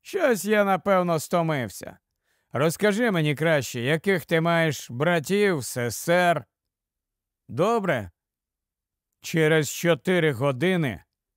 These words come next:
коли буря ослабла, а замість каміння посипали порох і мжичка, Теннер замінив правий сканер,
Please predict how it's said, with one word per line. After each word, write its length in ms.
коли 300
буря 400
ослабла, 720
а 40
замість 380
каміння 520
посипали 760
порох 600
і 60
мжичка, 800
Теннер 420
замінив 560
правий 360
сканер, 540